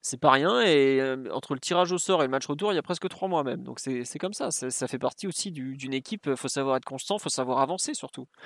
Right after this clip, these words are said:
C'est, c'est, il y a un peu de ça. Et puis le P S G aussi a progressé peut-être entre le tirage au sort et, et le match. Faut pas, faut pas tout voir en négatif, quoi.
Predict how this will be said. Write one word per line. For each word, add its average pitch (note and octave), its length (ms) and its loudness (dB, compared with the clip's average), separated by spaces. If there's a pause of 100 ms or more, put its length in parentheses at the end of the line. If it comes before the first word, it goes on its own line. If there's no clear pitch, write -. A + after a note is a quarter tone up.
(760)
C'est, B2 400 2
c'est, B2+ 160 -4
il B2 60 0
y B2 40 4
a B2 40 6
un B2+ 60 2
peu F#3+ 100 -6
de - 40 -6
ça. - 160 0
Et - 20 0
puis B2+ 320 -2
le C3 140 2
P C3 120 2
S B2+ 80 4
G D#3+ 80 2
aussi G#3 200 -2
a G#3+ 60 2
progressé D3+ 440 -2
peut-être C#3 220 0
entre B2+ 220 -6
le B2 60 -4
tirage A#2+ 360 0
au C3 80 -4
sort C#3+ 400 4
et, A#2 720 0 (240)
et C#3 80 4
le B2+ 100 6
match. B2 300 2
Faut A#2+ 120 -8
pas, B2+ 180 4
faut - 120 -8
pas D#3+ 120 4
tout C#3+ 120 -6
voir D3+ 140 4
en C#3 60 2
négatif, D#3 400 -6
quoi. - 140 -14